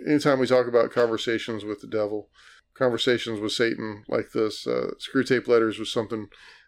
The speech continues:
that, uh, C S Lewis wrote, and it's a conversation between two demons, uh, demon and his nephew. So his, he's called Uncle Screwtape.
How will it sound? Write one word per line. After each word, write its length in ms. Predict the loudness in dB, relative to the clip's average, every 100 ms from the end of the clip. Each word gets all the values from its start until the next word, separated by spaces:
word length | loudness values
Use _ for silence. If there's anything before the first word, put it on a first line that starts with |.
| _
that, 260 | 2 2 2
uh, 140 | -2
C 200 | 0 4
S 200 | 4 4
Lewis 320 | 4 4 4 2
wrote, 260 | 2 0 _ _ -6
and 160 | -4
it's 160 | -2 2
a 200 | 2 2 -2
conversation 880 | -2 0 0 2 2 2 -2 -4 -6 -18 -20 _ _ _ _ _ _ -4
between 380 | -2 0 0
two 220 | 0 2 2
demons, 680 | 2 0 0 -2 -6 -8 -10 _ 0
uh, 200 | 0 2
demon 360 | 4 4 4 2
and 160 | -2
his 180 | -2 0
nephew. 400 | 0 0 -2 -8
So 420 | -6 -2 -2 -4 -8
his, 300 | -10 -10 -12 _
he's 160 | -16 -2
called 260 | 0 2
Uncle 240 | -2 -4 -6
Screwtape. 520 | -2 -2 0 -4